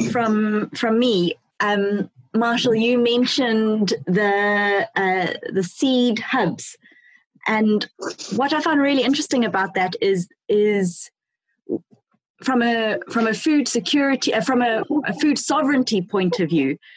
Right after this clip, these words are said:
um, uh, which is, is, is part of the food justice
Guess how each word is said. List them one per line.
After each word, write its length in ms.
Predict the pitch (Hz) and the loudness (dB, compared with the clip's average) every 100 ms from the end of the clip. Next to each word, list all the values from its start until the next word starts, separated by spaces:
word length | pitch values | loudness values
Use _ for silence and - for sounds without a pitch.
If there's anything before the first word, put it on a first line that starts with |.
| - - | -20 -10
um, 600 | 180 185 185 185 185 185 185 - 277 - _ _ - | -4 0 0 -2 -2 -4 -6 -6 -8 -8 _ _ -8
uh, 280 | - 190 185 175 | -2 0 0 0
which 160 | 214 226 | 0 0
is, 260 | 190 - - | -2 -2 -2
is, 180 | 214 - | -2 0
is 160 | 196 170 - | -2 -2 -6
part 200 | - 254 | -4 -2
of 80 | 233 | 0
the 60 | 190 | -2
food 320 | 185 254 180 | 0 0 2
justice 420 | 220 233 - 208 | -2 -2 -2 -4